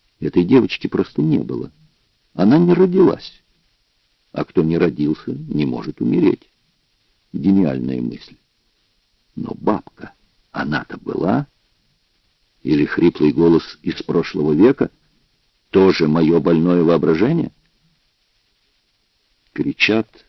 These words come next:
ночные птицы за окном. Глава пятнадцатая. Двери тяжелы, но он оттолкнул их небрежно, и они легко повернулись.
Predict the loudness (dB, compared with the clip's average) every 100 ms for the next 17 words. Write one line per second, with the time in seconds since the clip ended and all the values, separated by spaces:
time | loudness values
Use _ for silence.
0 | _ -6 -4 -4 -8 -4 -2 -2 -4 -4
1 | -4 -4 -8 -12 -12 -14 -16 -14 -14 -14
2 | -18 _ _ _ _ _ _ _ _ _
3 | _ _ _ _ _ _ _ _ _ -6
4 | 0 2 2 -4 _ -10 -10 -14 -20 -20
5 | _ _ _ _ _ _ _ _ _ _
6 | _ _ _ _ _ _ -16 -2 4 6
7 | 6 2 0 0 2 2 0 -6 _ _
8 | _ -6 0 2 2 0 -2 -4 -4 -2
9 | -2 -2 -2 -2 -2 -2 0 2 2 2
10 | -4 -6 _ _ _ 2 4 4 4 2
11 | 0 0 2 2 2 2 0 -2 -4 -12